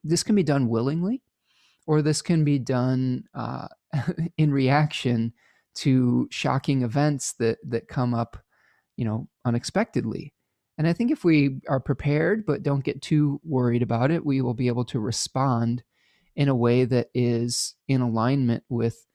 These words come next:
what is, what is asked of us, w-, it, with the proper role, with the proper, um, you know, tools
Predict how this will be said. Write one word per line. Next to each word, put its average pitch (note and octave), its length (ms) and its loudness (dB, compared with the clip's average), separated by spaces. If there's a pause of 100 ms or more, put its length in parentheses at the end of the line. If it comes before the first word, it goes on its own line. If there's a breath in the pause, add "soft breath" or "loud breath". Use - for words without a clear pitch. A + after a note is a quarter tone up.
(300)
what B2+ 220 0
is, C3 380 0 (140)
what C#3 140 0
is D3+ 120 0
asked F#3 380 -2
of A2 100 -2
us, - 240 -4
w-, - 240 -8
it, - 160 -4
with C#3 200 -2
the C#3 80 -4
proper D3+ 460 -2
role, C#3 440 0
with A#2+ 180 -6
the B2+ 60 -10
proper, C#3 640 -2 (380 soft breath)
um, A#2+ 540 -2 (480)
you A#2+ 120 -4
know, A2 260 -4 (840 soft breath)
tools E3+ 520 2